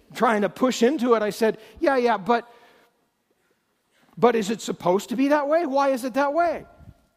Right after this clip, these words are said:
And he looked at me and he said, "It's not supposed to be that way." Then he looked at my chart and then he looked back at me and he says, "Mister Bishop, how old are you?" Like,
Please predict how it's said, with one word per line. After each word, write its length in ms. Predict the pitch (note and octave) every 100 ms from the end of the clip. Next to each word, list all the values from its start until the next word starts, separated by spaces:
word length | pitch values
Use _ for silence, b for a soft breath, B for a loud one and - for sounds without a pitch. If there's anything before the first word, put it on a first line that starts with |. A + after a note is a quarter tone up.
| b b b
And 120 | A#3
he 60 | B3
looked 200 | C4+ C4+
at 140 | A3+
me 120 | G3
and 80 | A#3+
he 80 | C4
said, 340 | A3+ A3+ G#3 - -
"It's 160 | B3+
not 180 | C4+ C#4
supposed 360 | - A3 E3+ -
to 60 |
be 120 | D3
that 160 | C3+ C3
way." 160 | B2 G2 _ _ _ _ _ _ _ _
Then 120 | D#3
he 60 | D#3+
looked 220 | D#3+ F3+
at 60 | E3+
my 120 | E3
chart 300 | - F#3 C4
and 100 | G#3
then 60 | G3
he 80 |
looked 200 | G3+ G#3+
back 220 | A3+ G#3 A3
at 80 |
me 100 | G#3+
and 60 | A3+
he 60 | A#3
says, 220 | A3+ G3+
"Mister 260 | A#3 -
Bishop, 340 | G3+ B3 F4+ B3+
how 140 | B3
old 240 | C#4 F4+ F4
are 80 |
you?" 240 | A3 D3 - _ _ _ b b b b b b b -
Like, 120 | -